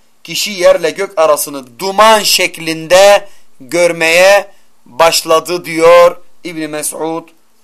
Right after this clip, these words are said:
radıyallahu anh. İbn Cerir Taberi rahimahullah bu görüşü tercih ettikten sonra şöyle diyor. Yani, e, İbn Cerir Taberi de, e, İbn Mes'ud'un bu görüşünü kabul ediyor.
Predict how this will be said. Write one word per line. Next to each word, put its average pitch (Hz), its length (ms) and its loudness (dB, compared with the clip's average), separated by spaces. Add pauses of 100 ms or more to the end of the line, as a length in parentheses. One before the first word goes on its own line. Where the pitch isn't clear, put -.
radıyallahu 123 580 -8
anh. - 40 -20 (3000)
İbn 285 240 -6
Cerir 247 420 0
Taberi 226 520 0 (340)
rahimahullah 170 720 0
bu 214 240 -6
görüşü 233 460 -4
tercih 214 540 -4 (100)
ettikten 208 600 -2
sonra 202 360 0
şöyle 147 320 -6
diyor. 113 200 -14
Yani, 170 480 -2 (540)
e, 156 160 -4
İbn 214 220 -12
Cerir 214 400 -4
Taberi 196 400 2
de, 160 240 -2 (480)
e, 160 200 -2
İbn 185 260 -10
Mes'ud'un 170 600 -6
bu 185 100 -12
görüşünü 170 440 -8
kabul 175 280 -4
ediyor. 185 380 -8